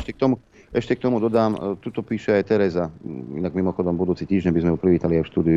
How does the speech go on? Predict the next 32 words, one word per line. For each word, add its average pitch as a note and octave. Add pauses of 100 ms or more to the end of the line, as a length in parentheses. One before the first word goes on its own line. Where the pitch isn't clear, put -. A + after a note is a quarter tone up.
Juch E2
možno. D#2 (400)
Adrián, A2
jednoznačne F2+
najviac F#2
zlyhali E2
zdravotníci, D#2+
by, D2 (160)
lebo F#2
oni G#2+
sa D#2+
neozvali. D2 (320)
Žiaľ, A2
je F#2+
to F#2
tak - (160)
a -
zdravotníci D#2
by D2
tomu C#2+
mali D#2
rozumieť. C2 (240)
A A#2
to A2+
je A#2 (160)
fakt. -
Máme G#2
telefonát, F#2
nech C#2+
sa -
páči, -
počúvame. -